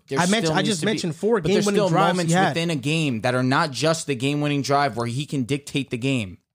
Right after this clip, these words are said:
Speaker 1: It doesn't necessarily just have to come down to the last few plays.
Speaker 2: It doesn't just come down to the last few plays, but in
Speaker 1: These
Speaker 2: the la-,
Speaker 1: year it
Speaker 2: in the la-,
Speaker 1: seems as
Speaker 2: in
Speaker 1: if
Speaker 2: the,
Speaker 1: it did.
Speaker 2: bro, in the last drive when you're in field goal range and then Dalvin Cook fumbles,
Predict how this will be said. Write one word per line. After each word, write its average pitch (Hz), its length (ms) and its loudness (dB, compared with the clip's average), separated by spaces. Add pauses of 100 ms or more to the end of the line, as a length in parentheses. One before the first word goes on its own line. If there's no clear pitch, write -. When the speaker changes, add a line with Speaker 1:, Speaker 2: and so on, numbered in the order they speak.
(240)
Speaker 1:
It 131 80 -8
doesn't 170 260 2
necessarily 165 480 0
just 156 240 0
have 160 140 0
to 143 80 -2
come 151 220 0
down 151 200 0
to 143 80 -4
the 127 100 -4
last 135 300 0
few 131 140 -6
plays. 135 600 -4
Speaker 2:
It 160 60 -12
doesn't 190 320 0 (240)
just 139 180 0
come 180 120 -4
down 170 160 2
to - 40 -10
the 151 80 0
last 156 300 0
few 151 100 0
plays, 160 340 0
but 135 240 -4 (320)
in 170 140 0
Speaker 1:
These 147 120 2
Speaker 2:
the - 60 -2
la-, 190 80 4
Speaker 1:
year 190 160 2
it 196 40 2
Speaker 2:
in 196 80 2
the 170 80 2
la-, 175 140 2
Speaker 1:
seems 143 120 -4
as 185 60 2
Speaker 2:
in 190 100 2
Speaker 1:
if 175 120 -2
Speaker 2:
the, 254 80 -6
Speaker 1:
it 311 80 -6
did. 87 200 -10
Speaker 2:
bro, 170 180 -2
in 165 200 -4
the 147 60 -4
last 160 360 0
drive 151 400 2
when 139 100 -4
you're 156 160 -2
in 156 80 -2
field 165 320 0
goal 175 160 2
range 156 340 0
and 135 100 -6
then 147 160 -4
Dalvin 151 320 0
Cook 160 180 -2
fumbles, 139 600 -2